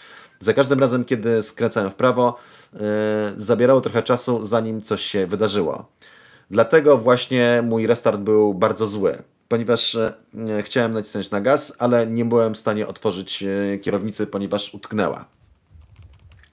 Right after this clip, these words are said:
Wierzę w problem z kierownicą oczywiście, które się pojawiły, ale też zwróć uwagę, że kiedy miał te problemy z kierownicą, to on sadził, e, rekordy sektorów. Nie, znaczy nie walnął rekordu okrążenia w tym momencie. Więc, no, z całą pewnością było mu ciężko i tak dalej, ale,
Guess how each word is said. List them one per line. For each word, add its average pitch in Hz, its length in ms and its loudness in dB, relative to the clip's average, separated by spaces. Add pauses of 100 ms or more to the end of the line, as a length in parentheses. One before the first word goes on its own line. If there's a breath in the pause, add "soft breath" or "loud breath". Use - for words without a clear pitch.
(140)
Wierzę 117 200 2
w - 40 -12
problem 87 280 -2
z - 40 -14
kierownicą 90 320 -4
oczywiście, 85 360 -10
które 95 160 -6
się 92 60 -16
pojawiły, 90 440 -6 (420 loud breath)
ale 98 140 -4
też 104 140 -6
zwróć 107 200 -8
uwagę, 110 260 6
że 107 100 -4
kiedy 113 140 -2
miał 110 120 0
te 104 100 0
problemy 104 300 0
z - 60 -12
kierownicą, 98 360 -2
to 110 100 -4
on 110 60 -4
sadził, 110 500 -4
e, 113 100 2
rekordy 113 640 -2
sektorów. - 640 -4
Nie, 110 220 -6
znaczy 110 300 -6
nie 104 40 -6
walnął 113 400 -2
rekordu 110 280 -2
okrążenia 117 300 0
w - 20 -10
tym 98 80 -6
momencie. 87 420 -6 (580 loud breath)
Więc, - 200 -8
no, 104 180 -4
z - 80 -10
całą 107 140 -2
pewnością 120 300 -2
było 104 140 4
mu 101 100 2
ciężko 104 300 0
i 101 60 -2
tak 98 160 -2
dalej, 95 340 0
ale, 107 520 0